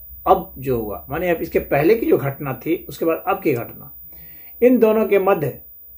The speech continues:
का जो अंतराल है वह, लेकिन यह हम लोग जब भी मेजरमेंट करेंगे तो इसके पहले क्या था, अब क्या है, इस हिसाब से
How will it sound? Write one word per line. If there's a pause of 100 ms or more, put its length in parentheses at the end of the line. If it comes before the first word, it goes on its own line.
(440)
का
जो
अंतराल
है (1200)
वह, (880)
लेकिन
यह
हम
लोग
जब
भी
मेजरमेंट
करेंगे (2000)
तो
इसके
पहले
क्या
था,
अब
क्या
है,
इस
हिसाब
से